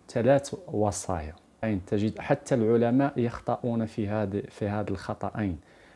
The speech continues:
الشيء الأول هو أنك إذا ناديت الشيطان فلا تناديه بإبليس،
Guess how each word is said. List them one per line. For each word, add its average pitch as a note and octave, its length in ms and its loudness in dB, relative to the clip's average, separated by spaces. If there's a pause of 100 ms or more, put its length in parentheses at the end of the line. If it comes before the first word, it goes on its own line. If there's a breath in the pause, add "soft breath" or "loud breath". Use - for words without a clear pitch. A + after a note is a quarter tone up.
الشيء D#3+ 280 2
الأول G#2+ 420 0
هو C3+ 280 2
أنك C3 520 0
إذا A#2 400 0
ناديت A#2 500 0
الشيطان A#2+ 720 -2
فلا A#2 400 2
تناديه A#2 880 0
بإبليس، G#2+ 880 -2